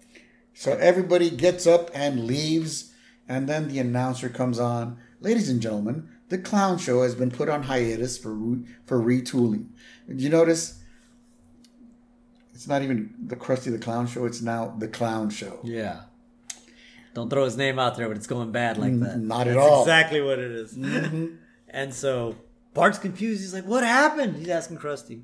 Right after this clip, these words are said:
Speaker 1: And Krusty's like, "Ah, don't worry about that. You're just finished, that's all."
Speaker 2: Finished?
Speaker 1: Eh, it happens all the time. That's show business for you. One day you're the most important guy that ever lived.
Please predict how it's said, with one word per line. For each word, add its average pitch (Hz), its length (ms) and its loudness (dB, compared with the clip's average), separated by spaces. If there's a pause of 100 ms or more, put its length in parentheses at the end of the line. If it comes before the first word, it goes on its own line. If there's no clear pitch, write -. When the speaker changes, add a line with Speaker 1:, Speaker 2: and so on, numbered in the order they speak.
Speaker 1:
And 110 400 -8
Krusty's 117 320 -2
like, 104 240 -4
"Ah, 165 300 4
don't 170 240 6
worry 143 180 6
about 123 300 2
that. 123 400 -2 (120)
You're 226 220 4
just - 260 2
finished, 131 360 -2
that's 202 260 6
all." 127 600 2
Speaker 2:
Finished? 180 920 0 (220)
Speaker 1:
Eh, 135 340 2 (100)
it 240 140 6
happens 214 420 4
all 165 160 4
the 170 80 0
time. 127 540 -2 (380)
That's 196 260 4
show 196 220 4
business 135 420 2
for 113 200 -4
you. 85 140 -12
One 196 340 0
day 208 160 2
you're 202 180 4
the 156 80 2
most 196 220 2
important 190 360 0
guy 190 180 6
that 170 120 4
ever 190 180 6
lived. 202 340 4